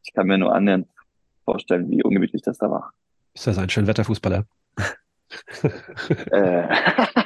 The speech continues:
Speaker 1: <laughs> nee, tatsächlich, äh, muss man sagen, schönes Wetter im Sommer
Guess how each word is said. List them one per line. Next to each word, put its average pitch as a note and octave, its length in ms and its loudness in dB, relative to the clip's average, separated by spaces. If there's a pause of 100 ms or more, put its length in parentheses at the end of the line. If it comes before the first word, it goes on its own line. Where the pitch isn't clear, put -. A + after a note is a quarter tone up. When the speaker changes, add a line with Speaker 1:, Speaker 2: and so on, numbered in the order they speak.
(640)
Speaker 1:
<laughs> A#3+ 380 2 (120)
nee, - 300 0 (280)
tatsächlich, A#2+ 460 2
äh, A2 180 4
muss A#2 200 -2
man A2 140 0
sagen, G#2 360 2 (480)
schönes G#2 340 -2
Wetter G2+ 200 2
im G2+ 140 0
Sommer A2+ 400 0